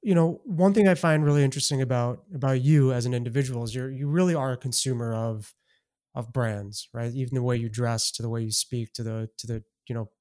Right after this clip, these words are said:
companies you partner with. I wanna go off that earlier point you made. Why, like, why doesn't multifamily, or why hasn't multifamily really tapped into those, those partnerships? Like, why don't they try to find to get, like,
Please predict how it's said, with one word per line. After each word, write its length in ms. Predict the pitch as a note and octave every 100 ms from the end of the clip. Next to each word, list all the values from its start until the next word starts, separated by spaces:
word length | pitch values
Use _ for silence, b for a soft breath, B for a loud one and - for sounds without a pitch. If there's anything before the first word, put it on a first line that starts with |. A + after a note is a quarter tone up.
| _
companies 360 | - A#2+ B2 A2+
you 60 |
partner 400 | A#2 B2 A#2+ A2+
with. 300 | A2+ A2 - - B B B B - _
I 60 | E3+
wanna 200 | E3 C4+
go 80 | A#3+
off 160 | A3+ A3
that 120 | E3+
earlier 280 | D#3+ D3 C3+
point 300 | - C3 B2+
you 60 |
made. 240 | A#2+ A#2 A2+
Why, 480 | A2+ A#2+ C#3 A3 C4+
like, 240 | G3+ - B B _
why 480 | C#3 D#3 A3+ D4+ E3 A#2+ -
doesn't 400 | D#3 C#3+ D3 C3
multifamily, 680 | C3 C3+ C3+ - B2 A#2 A#2+
or 100 | A2+
why 280 | A2+ C3+ F3+
hasn't 380 | D#3+ D#3+ D3+
multifamily 680 | B2+ B2+ B2+ - B2+ A#2+ A#2
really 180 | C3 B2+
tapped 440 | - - B2 A#2+
into 260 | C3 A#2+ -
those, 460 | A#2+ A#2 A#2 A2 - _ _ _ _ -
those 160 | B2+
partnerships? 840 | - C#3+ B2 A2 - - - - -
Like, 120 | B2+
why 320 | A#2+ C3+ F3
don't 220 | F#3+ F#3+ F#3+
they 120 | E3
try 220 | - C3+
to 80 | C#3
find 280 | - C3+ C3
to 60 |
get, 280 | B2 B2+ B2+
like, 220 | B2+ A#2+